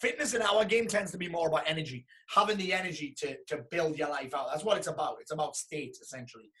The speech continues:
If guys wanna compete, they can compete. If guys wanna fight, they can fight. If whatever you wanna do, find a way. Um, family is obviously about family, experience, time, attention, improving the relationships. Um, finance is obviously a business, and fun.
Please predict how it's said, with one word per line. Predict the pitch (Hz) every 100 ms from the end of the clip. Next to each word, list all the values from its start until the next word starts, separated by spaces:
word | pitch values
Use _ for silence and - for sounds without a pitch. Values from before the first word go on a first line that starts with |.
| - - _
If | 131
guys | 175 180 175
wanna | 170
compete, | - - - 202 -
they | 170
can | 160
compete. | 156 139 170 170
If | -
guys | 165 156
wanna | 151 143 -
fight, | 165 185 -
they |
can | - 151 -
fight. | 156 123
If | 120
whatever | 180 214
you | 220 214
wanna | 180
do, | 160 147
find | - 180 175
a |
way. | 160 147 - _ _ - - - - 151
Um, | 156 143 - -
family | 196 202 208
is | 175
obviously | 185 165
about | 165 151 -
family, | 170 175 175 165
experience, | 151 - 180 175 175 165 151
time, | - 165 170 170 156
attention, | - 160 160 160 165 160
improving | 151 123 160 151
the | 147
relationships. | 139 147 165 - - 185 175 - _ _ _ _ _ -
Um, | 156 156 151 135 _ _ _ _ -
finance | 165 160 160 123
is | 139
obviously | 143 127
a | 127
business, | 160 175 180 160
and | 135
fun. | - 233 254 202